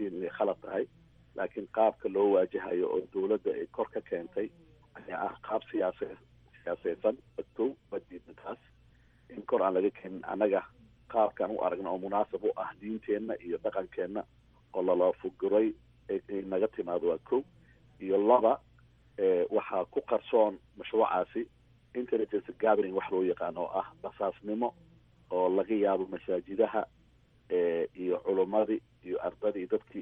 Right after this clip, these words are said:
imaanayeen ee ka-, kalsoonidii ay halkaasi ay ku dhunto oo masaajidkii loo imaan lahaa duruus in lagu barto ay isu beddesho masaajid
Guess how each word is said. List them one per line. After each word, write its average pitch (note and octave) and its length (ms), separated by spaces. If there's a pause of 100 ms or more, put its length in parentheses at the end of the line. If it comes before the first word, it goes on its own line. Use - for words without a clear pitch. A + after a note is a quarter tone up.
imaanayeen F#2+ 640
ee F2+ 80
ka-, - 260 (200)
kalsoonidii G2 640
ay F#2 80
halkaasi F2+ 560 (100)
ay E2 160
ku - 120
dhunto G2 360 (300)
oo F#2 160
masaajidkii G2 720
loo F#2+ 220
imaan F#2 340
lahaa F2 360
duruus G#2 260 (160)
in F#2+ 60
lagu F#2+ 180
barto F2+ 460
ay F#2 80
isu D#2+ 220
beddesho F#2+ 420 (440)
masaajid F#2+ 460